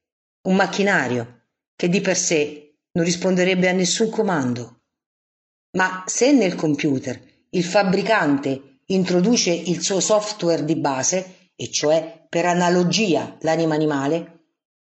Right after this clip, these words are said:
ecco che il computer, come per incanto, si anima, si accende, comincia a girare e al primo comando di avvio comincia ad aprire uno dopo l'altro tutti i suoi programmi di base che servono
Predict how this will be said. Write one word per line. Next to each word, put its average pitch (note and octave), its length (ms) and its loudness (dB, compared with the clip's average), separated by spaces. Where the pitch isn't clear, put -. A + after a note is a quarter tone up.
ecco A3+ 320 0
che G#3 100 -2
il G3 120 0
computer, F3 680 -2
come G#3 260 2
per F3+ 160 0
incanto, D3+ 720 -2
si - 220 0
anima, A#2+ 340 -4
si - 160 -4
accende, D3+ 760 -4
comincia C4 560 4
a A3+ 140 0
girare F3 720 -2
e F#3+ 100 -2
al G3+ 140 2
primo D#4 260 4
comando E3+ 440 0
di D#3 160 2
avvio D3 680 -2
comincia F3+ 560 2
ad F#3 140 -2
aprire D#3 500 0
uno F#3 200 0
dopo C#3+ 240 -4
l'altro C#3 680 -8
tutti E4 360 0
i - 20 4
suoi D4 180 0
programmi C4+ 500 2
di B3 120 0
base E3+ 800 -2
che C4+ 120 0
servono D#3 800 -2